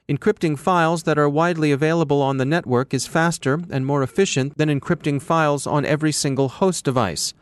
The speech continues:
Their research also suggests that ransomware gangs are increasingly looking for organizations with deep pockets and valuable data, on the familiar grounds that that's where the money is.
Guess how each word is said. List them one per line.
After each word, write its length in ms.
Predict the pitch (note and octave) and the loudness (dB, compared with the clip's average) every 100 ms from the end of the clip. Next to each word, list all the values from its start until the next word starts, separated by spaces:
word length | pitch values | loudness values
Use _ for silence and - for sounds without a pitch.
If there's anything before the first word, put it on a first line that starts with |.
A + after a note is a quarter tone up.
| _ _ | _ _
Their 220 | D3 D#3 | 0 2
research 480 | D3+ D3+ D3+ C3 - | 0 0 0 0 0
also 400 | D3+ D#3 - A#2 | -2 0 0 -2
suggests 520 | - G#2 A2+ G#2+ - | -2 -4 0 0 0
that 120 | B2 | -4
ransomware 680 | A2+ C#3 D#3+ - C3 A#2+ A2 | 0 0 0 -2 0 0 0
gangs 360 | A#2 A2 A#2+ | 0 0 0
are 120 | B2 B2 | 0 -2
increasingly 640 | A#2+ E3+ F3 E3 C3+ B2 | -2 -2 -2 -2 -2 -2
looking 380 | B2+ D#3+ C#3 A#2 | -2 -2 -4 -2
for 120 | B2+ | -2
organizations 800 | B2 A2 A2 G2+ G#2+ G2+ C#3+ C#3+ | 0 0 -2 0 -2 -2 -6 -4
with 220 | C3+ B2+ | -4 -2
deep 220 | C3+ B2 | -4 -4
pockets 500 | - E3 E3 D#3 - - _ - | -2 -2 0 -2 -4 -8 _ -8
and 100 | C#3 | 0
valuable 420 | A#2+ A#2+ B2+ D3 | 2 2 2 2
data, 380 | E3+ E3+ A#2+ - _ _ | 2 2 0 -2 _ _
on 180 | D3+ B2 | -2 -2
the 60 | |
familiar 440 | A2+ B2+ D3 E3 B2 | 0 0 2 2 0
grounds 480 | A2+ A2 A#2+ D3+ C#3+ | 2 2 2 0 0
that 200 | B2 C#3 _ - | -2 -2 _ -4
that's 240 | G2 - | -4 -2
where 140 | A#2 A2+ | -2 0
the 80 | |
money 300 | D3+ C3 A2+ | 0 2 2
is. 440 | G#2 D#2+ - - | 2 0 -6 -8